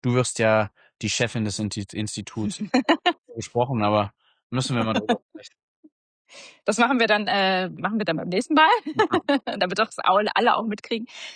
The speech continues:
Speaker 2: Genau, also unbedingt abonnieren, äh, schickt es weiter, bewertet uns, äh, und vor allen Dingen, ich glaube, was dieser Podcast auch geben wird, und das ist, wenn ich mir die Liste angucke von den Teilnehmerinnen, die kommen, mit denen ich Gespräche führen darf,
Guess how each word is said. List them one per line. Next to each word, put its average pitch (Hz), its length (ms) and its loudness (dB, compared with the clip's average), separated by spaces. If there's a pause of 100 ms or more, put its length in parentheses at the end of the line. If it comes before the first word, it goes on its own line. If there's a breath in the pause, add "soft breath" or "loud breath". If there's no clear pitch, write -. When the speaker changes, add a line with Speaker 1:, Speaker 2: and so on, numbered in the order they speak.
Speaker 2:
Genau, 214 200 2
also 208 320 0
unbedingt 269 560 2
abonnieren, 233 600 2
äh, 214 220 0
schickt - 280 -8
es - 140 -12
weiter, 208 380 0
bewertet 208 460 -4
uns, 220 420 -4
äh, 196 280 -2 (320 loud breath)
und 202 120 -2
vor 220 160 2
allen 208 120 4
Dingen, 262 100 4
ich - 80 -6
glaube, 233 240 4
was 240 140 2
dieser 208 220 -2
Podcast - 560 -4
auch 233 340 0 (380)
geben 233 440 2
wird, 240 460 2
und 208 160 -2
das 208 120 -2
ist, 208 120 -10
wenn 202 100 -2
ich 202 80 -6
mir 202 80 -4
die 190 60 -2
Liste 233 260 0
angucke 208 320 -4
von 202 240 -2
den 185 180 -2
Teilnehmerinnen, 214 640 0
die 196 100 -4
kommen, 233 300 2
mit 190 140 0
denen 196 140 0
ich 202 60 -8
Gespräche - 380 -8
führen 208 320 -6
darf, 185 380 2